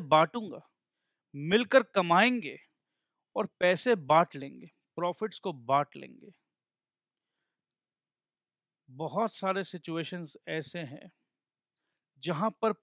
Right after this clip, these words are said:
पैसे बंटते हैं मगर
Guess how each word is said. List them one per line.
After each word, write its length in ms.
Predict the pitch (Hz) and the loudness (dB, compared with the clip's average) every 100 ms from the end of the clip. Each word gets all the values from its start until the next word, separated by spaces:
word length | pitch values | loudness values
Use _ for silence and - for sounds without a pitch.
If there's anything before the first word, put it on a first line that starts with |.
| - | -6
पैसे 480 | 170 175 - 233 220 | -2 -2 0 2 2
बंटते 640 | 143 143 151 - - 208 214 185 - | 2 -4 -6 -8 -6 -2 -2 -4 -2
हैं 720 | 151 208 226 208 139 143 _ _ _ _ _ _ _ _ _ _ _ _ _ _ _ _ _ _ _ _ _ _ _ _ _ _ _ 139 | 2 6 6 4 0 -8 _ _ _ _ _ _ _ _ _ _ _ _ _ _ _ _ _ _ _ _ _ _ _ _ _ _ _ -14
मगर 320 | 147 156 | -10 -6